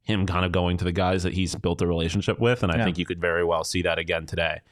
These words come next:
Speaker 1: Um, he, yeah, I mean, we talk about, he's a game, he's just a game manager. He's gonna end up with a quiet three fifty or against a defense like this, four hundred yards, and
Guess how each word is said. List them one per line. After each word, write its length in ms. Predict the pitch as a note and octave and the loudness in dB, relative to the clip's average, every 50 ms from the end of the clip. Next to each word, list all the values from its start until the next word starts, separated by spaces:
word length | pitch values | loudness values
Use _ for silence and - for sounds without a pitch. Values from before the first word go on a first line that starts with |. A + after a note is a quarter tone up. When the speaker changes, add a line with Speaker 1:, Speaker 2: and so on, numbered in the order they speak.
| _ _ _ _ _ - | _ _ _ _ _ 0
Speaker 1:
Um, 640 | F2+ F2+ F2 E2+ D#2+ D#2 D#2 D#2 D2+ D#2 D2+ - - - - - - _ _ _ | 2 2 2 2 2 2 0 0 -2 -2 -4 -4 -6 -10 -12 -12 -14 _ _ _
he, 600 | - F2+ G2 G2+ G2+ G2 F#2+ F#2 F2+ F2 - - _ _ _ _ _ _ _ _ _ _ _ _ - | -4 -2 0 2 2 2 2 0 -2 -4 -6 -10 _ _ _ _ _ _ _ _ _ _ _ _ -4
yeah, 180 | A2 F2 E2+ G#2+ - | -2 -2 0 0 2
I 60 | A#2 | 2
mean, 260 | D3+ D#3 D3+ D3 D3 D3+ | 2 4 4 4 4 2
we 80 | D#3 | 2
talk 220 | D3+ D3 B2 G2+ F2 | 2 2 2 0 0
about, 160 | - - - - - - - - | -4 -8 -12 -16 -16 -18 -14 -4
he's 260 | - B2+ C#3+ D#3+ D3 D3+ | 0 2 2 2 2 2
a 20 | |
game, 400 | A#2+ G#2 A#2 A#2+ B2+ C3+ G2 - | 2 2 2 2 2 2 2 2
he's 100 | A#2 G#2+ | 2 2
just 160 | A2+ C3 - | 0 0 0
a 40 | B2+ | 0
game 200 | G#2 G2+ G#2+ A#2+ | 2 2 2 2
manager. 380 | A2 E2+ D2+ D#2+ D2+ C#2+ D#2 E2+ | 2 2 0 -2 -2 -2 0 0
He's 120 | F2+ F2+ | 0 2
gonna 160 | A2 G#2 A2 | 2 2 2
end 140 | G#2+ G#2+ G#2+ | 4 4 2
up 120 | A2+ A2+ | 2 2
with 100 | A#2+ A2 | 2 0
a 40 | A2 | 0
quiet 420 | - - G2+ F#2 F#2 G2 G#2+ G#2 - | 0 0 2 2 4 2 2 0 -2
three 240 | - G2 G2+ G#2 | -4 -4 -4 -4
fifty 520 | G2+ - G2+ F#2+ - - A2 A2 A2+ - - | -2 0 0 -2 0 0 -2 -2 0 0 0
or 200 | F2+ D#2 E2+ F#2 | 0 2 2 0
against 260 | F#2+ F#2+ G2 G2 - | 0 0 -2 -2 -4
a 60 | F#2 | -6
defense 320 | F2+ - G#2+ G2 G2+ F#2 E2+ | -4 -4 -4 -4 -2 -2 -2
like 160 | F#2 F2 - | -4 -4 -2
this, 180 | E2+ F#2 - | -2 -2 -2
four 300 | - - - F#2 F#2+ G2 F#2+ | -4 -4 -2 0 2 2 2
hundred 260 | G#2+ G2+ F#2+ F#2+ F2 | 2 2 2 0 2
yards, 500 | F2+ E2+ E2 E2+ G2+ A2+ A#2+ - - - - - - _ _ _ _ - - - | 2 2 2 2 0 -2 -4 -6 -10 -10 -12 -18 -20 _ _ _ _ -10 -6 -2
and 580 | - G2+ G2 F#2+ F2 F2 F2 E2+ E2+ E2 G2 | 0 0 2 2 2 2 2 0 0 0 -2